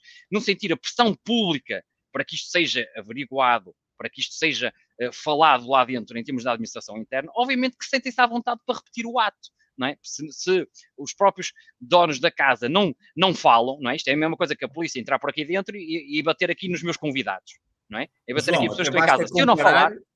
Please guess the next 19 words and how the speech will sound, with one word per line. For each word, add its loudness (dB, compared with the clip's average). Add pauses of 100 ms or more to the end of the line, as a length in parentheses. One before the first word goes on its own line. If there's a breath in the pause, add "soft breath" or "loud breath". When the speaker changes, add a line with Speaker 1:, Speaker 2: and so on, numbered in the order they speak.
Speaker 2:
até -4
basta -2
comparar -4
os -12
festejos -8
do -10
título -8
do -4
Sporting, -2 (240)
o -10
que -10
deu 0
em, 2
em -4
celeuma, 0
em 2
pole-, -4
em 0
polémica, 0